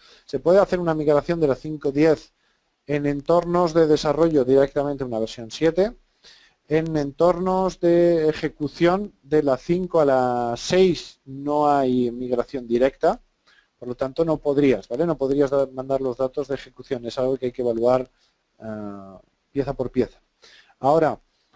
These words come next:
el tema de importar procesos, puedes hacerlo, lo que pasa es que tienes una parte de refactoring. Es decir, la versión cinco con la versión seis hubo un salto tecnológico que hay que suplir, ¿vale? De la seis a la siete, el upgrade es, o la,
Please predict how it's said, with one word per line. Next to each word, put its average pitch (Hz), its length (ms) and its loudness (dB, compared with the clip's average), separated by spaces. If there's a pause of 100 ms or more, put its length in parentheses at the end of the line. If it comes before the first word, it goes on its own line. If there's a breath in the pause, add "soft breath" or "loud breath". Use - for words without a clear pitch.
(280)
el 120 440 -2
tema 160 320 2
de 156 300 6
importar 143 580 0
procesos, 156 580 -2
puedes 135 420 -2
hacerlo, 160 480 2
lo 170 120 2
que 139 80 2
pasa 147 180 -4
es 165 60 0
que 156 60 -6
tienes 160 280 -4
una 156 240 -2
parte 151 280 -2
de 165 140 4
refactoring. 127 720 -6 (280)
Es 123 140 -14
decir, - 280 -4 (300 soft breath)
la 123 80 -4
versión 160 320 -2
cinco 180 360 0
con 170 160 0
la 147 140 4
versión 143 320 -4
seis 190 340 0
hubo 147 140 -8
un 139 80 -10
salto 156 300 -4
tecnológico 135 760 -2 (320 soft breath)
que 131 80 -2
hay 127 80 2
que 135 100 0
suplir, 127 480 -2 (280)
¿vale? 139 260 -8 (300 soft breath)
De 123 80 2
la 127 120 2
seis 160 340 0
a 131 100 0
la 123 100 2
siete, 185 580 2
el 139 240 -6
upgrade 156 460 2
es, - 440 -8
o 113 120 -8
la, 107 460 -6